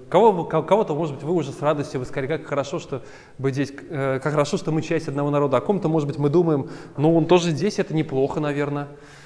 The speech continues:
А, у Бога есть какой-то замысел для этого, наверное, тоже, да? Но тем не менее понять, что вот именно с нами, да, не просто лично со мной, да, а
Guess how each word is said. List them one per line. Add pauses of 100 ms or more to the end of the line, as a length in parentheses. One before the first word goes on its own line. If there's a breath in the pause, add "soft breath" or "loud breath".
(200 loud breath)
А,
у
Бога
есть
какой-то
замысел
для
этого,
наверное,
тоже,
да? (720 loud breath)
Но
тем
не
менее
понять,
что
вот (560)
именно
с
нами,
да,
не
просто
лично
со
мной,
да, (360 loud breath)
а